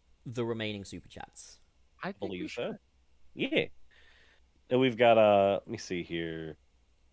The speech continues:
Speaker 3: So I think the, the one that we are sitting on is the one from N B T V, I believe.
Speaker 2: Yeah.
Speaker 3: Yeah.
Speaker 2: Yeah.
Speaker 3: Uh, for five dollars Canadian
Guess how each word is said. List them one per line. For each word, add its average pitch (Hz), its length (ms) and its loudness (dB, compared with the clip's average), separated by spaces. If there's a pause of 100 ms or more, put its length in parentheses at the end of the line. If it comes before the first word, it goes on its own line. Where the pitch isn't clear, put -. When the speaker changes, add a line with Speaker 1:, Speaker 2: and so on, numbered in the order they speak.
(1160)
Speaker 3:
So 151 500 4
I - 40 -2
think 190 260 0
the, 190 260 6
the 123 140 6
one 117 260 4
that 151 80 2
we 120 160 2
are 110 100 2
sitting 113 380 -2
on 113 320 6
is 104 340 -2
the 101 80 -4
one 104 540 2
from 98 1200 0
N 101 180 -4
B 107 140 -6
T - 360 -10
V, 151 380 -10
I - 120 -6
believe. 330 440 -4 (140)
Speaker 2:
Yeah. 101 300 4
Speaker 3:
Yeah. 82 80 -12 (540)
Speaker 2:
Yeah. 120 60 4
Speaker 3:
Uh, 113 460 8 (480)
for 117 640 -2
five 190 360 6
dollars 165 520 6
Canadian 131 640 2